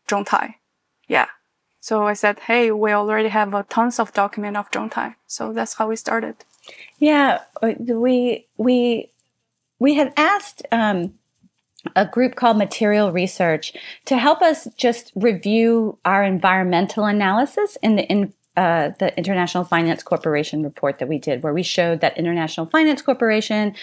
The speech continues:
Speaker 2: the development arm of the World Bank, had been investing in companies in the Uyghur region and, in fact, w-, w-, owned equity in one of them. And we were trying to understand their role there,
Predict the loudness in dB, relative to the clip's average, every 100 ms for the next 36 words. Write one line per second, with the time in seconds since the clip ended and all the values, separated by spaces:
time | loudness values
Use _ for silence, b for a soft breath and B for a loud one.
0 | B -2 0 4 2 2 0 -2 0 -2
1 | -2 0 2 2 2 0 0 -6 B B
2 | -2 0 2 0 0 2 2 2 0 0
3 | 0 0 -2 -2 0 0 -2 -4 0 2
4 | 2 0 0 0 0 0 -2 0 0 0
5 | 0 0 -2 -12 B B -6 -4 0 0
6 | 2 0 2 2 2 0 0 0 2 2
7 | 4 2 2 2 2 2 0 0 0 -2
8 | B B -2 0 2 2 0 0 2 2
9 | 0 0 0 -2 -2 -6 -4 0 2 2
10 | 2 2 2 2 2